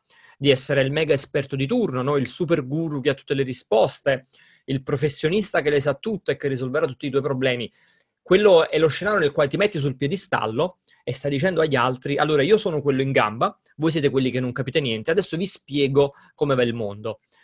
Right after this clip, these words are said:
Questo tipo di m-, modo di fare i contenuti non è quello che, nel quale io mi ritrovo, non è quello che io utilizzo, non è quello che io, eh, insegno a, agli altri, no? A chi, a chi mi segue. Io ho sempre preferito fare contenuti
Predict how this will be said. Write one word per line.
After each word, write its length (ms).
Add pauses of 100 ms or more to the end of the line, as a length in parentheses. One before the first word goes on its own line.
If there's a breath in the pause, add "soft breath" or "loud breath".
(180 soft breath)
Questo 240
tipo 280
di 140
m-, 320
modo 320
di 100
fare 180
i 40
contenuti 560
non 280
è 120
quello 300
che, 380 (480)
nel 180
quale 220
io 100
mi 80
ritrovo, 480
non 140
è 80
quello 260
che 100
io 140
utilizzo, 420
non 140
è 100
quello 240
che 100
io, 320 (340 soft breath)
eh, 460
insegno 920
a, 260
agli 180
altri, 360
no? 120
A 100
chi, 360
a 120
chi 120
mi 80
segue. 320 (360)
Io 360
ho 100
sempre 300
preferito 680 (680)
fare 460
contenuti 640